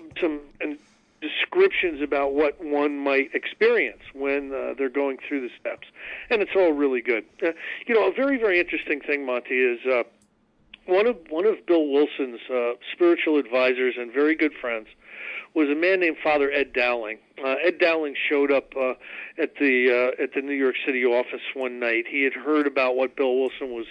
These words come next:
doing, and he wanted to help. You know, and he was a Catholic priest. And he, you know, he showed up there, and,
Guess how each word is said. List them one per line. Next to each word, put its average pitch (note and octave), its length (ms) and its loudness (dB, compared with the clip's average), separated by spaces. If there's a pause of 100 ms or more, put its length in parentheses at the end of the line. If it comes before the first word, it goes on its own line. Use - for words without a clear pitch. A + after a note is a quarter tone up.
doing, A#2 340 -6 (580)
and F3 140 2
he F#3 80 2
wanted G3+ 400 2
to E3+ 80 4
help. D#3 420 0
You C3 100 -6
know, C3 100 -4
and C#3+ 80 -4
he E3+ 60 -4
was D#3 100 -4
a D3+ 40 -4
Catholic D#3+ 480 -2
priest. B2+ 360 -2 (640)
And D3+ 180 2
he, D#3+ 280 -2
you F3 120 0
know, D#3+ 80 2
he D#3 140 -2 (140)
showed E3 220 6
up D3+ 200 0
there, C#3+ 240 4
and, C3+ 220 -2